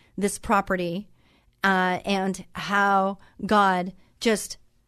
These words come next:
helped this whole thing happen. And story after story after story, here's one for you I don't think I've shared yet,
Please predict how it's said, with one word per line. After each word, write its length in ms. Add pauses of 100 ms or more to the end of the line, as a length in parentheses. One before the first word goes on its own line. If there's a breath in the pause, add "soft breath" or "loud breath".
helped 400
this 180
whole 320
thing 220
happen. 640
And 300 (240 loud breath)
story 540
after 260
story 480
after 340
story, 440
here's 260
one 200
for 200
you 140
I 80
don't 200
think 140
I've 140
shared 320
yet, 280